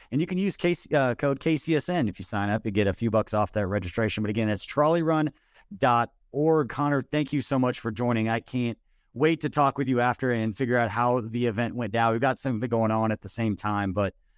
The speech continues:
uh, and got a bum wheel. Otherwise, I will be out there. We'll be out there in the future, uh, to get out there and support you guys and your organization. We'll continue to, to discuss and figure out ways that we can help you at K C S N going forward, man. But,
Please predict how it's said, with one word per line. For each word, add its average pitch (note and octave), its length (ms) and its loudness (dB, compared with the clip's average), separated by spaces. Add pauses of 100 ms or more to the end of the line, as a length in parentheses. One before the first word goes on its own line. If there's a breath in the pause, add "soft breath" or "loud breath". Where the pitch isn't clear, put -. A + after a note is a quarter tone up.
(140)
uh, F#2+ 340 0
and A#2 280 -2 (120)
got B2 120 2
a A#2 60 2
bum A#2 260 0
wheel. A2 280 2
Otherwise, G#2 360 0
I G#2 120 -2
will A2 180 0
be G#2+ 180 0
out G#2 160 0
there. A2 100 -2
We'll B2 60 0
be D3+ 140 2
out D#3 140 0
there D3 160 2
in C3 80 2
the A2 100 -2
future, G#2+ 440 -4 (360)
uh, F#2 400 -2 (220)
to A2+ 100 -4
get G2+ 120 2
out G2+ 140 4
there G2+ 180 2
and F#2+ 140 0
support - 340 -4
you G2 120 -2
guys F#2+ 320 0
and G2 60 0
your F#2 100 0
organization. F#2 680 0
We'll F#2+ 100 -2
continue G2+ 420 0
to, F2+ 260 4
to - 140 -10
discuss F#2+ 500 0
and F#2 180 0
figure G2 160 2
out D2+ 100 2
ways F2 200 0
that F2+ 80 -6
we E2+ 100 -8
can - 140 -12
help F2 200 -2
you F2 140 2
at D2+ 80 -2
K F2+ 140 -2
C F2 180 -2
S - 140 -4
N E2+ 100 -6
going E2 240 -8
forward, F2+ 320 -6
man. F2 220 0
But, E2 180 -6